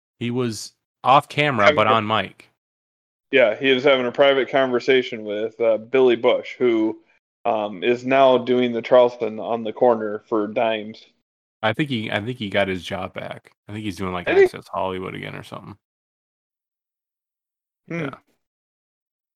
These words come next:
Speaker 2: But
Speaker 1: Anyway.
Speaker 2: it,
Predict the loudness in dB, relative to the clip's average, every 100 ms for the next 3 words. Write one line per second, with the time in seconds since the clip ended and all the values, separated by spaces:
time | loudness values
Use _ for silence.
0 | _ _ _ _ _ _ _ _ _ _
1 | _ _ _ _ _ _ _ _ _ _
2 | _ 0 0 -2 -10 -8 -6